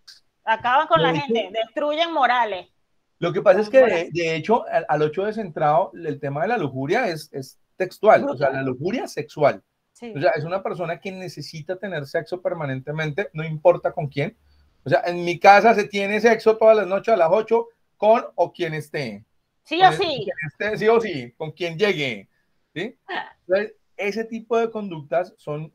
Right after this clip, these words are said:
Speaker 2: son, llevan a una, a una perdición emocional y a un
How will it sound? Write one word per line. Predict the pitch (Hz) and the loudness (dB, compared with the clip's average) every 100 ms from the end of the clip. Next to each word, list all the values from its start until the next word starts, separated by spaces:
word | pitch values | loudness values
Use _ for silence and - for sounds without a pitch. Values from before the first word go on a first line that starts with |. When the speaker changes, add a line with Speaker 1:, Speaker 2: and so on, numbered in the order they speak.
| - | -16
Speaker 2:
son, | 143 151 | -10 -10
llevan | 151 135 151 160 196 | -8 -8 -4 -4 -4
a | |
una, | 180 160 180 | -4 -2 -4
a | 180 | -4
una | 156 151 170 180 180 180 160 135 123 _ _ | -8 -6 -4 -2 -2 -2 -2 -6 -10 _ _
perdición | 170 156 151 143 147 | 2 2 -8 -8 -8
emocional | 147 170 180 - 156 143 120 170 _ _ _ _ _ | -8 -10 -10 -10 -6 -4 -6 -8 _ _ _ _ _
y | - | -4
a | 156 | -2
un | 156 170 | -2 -10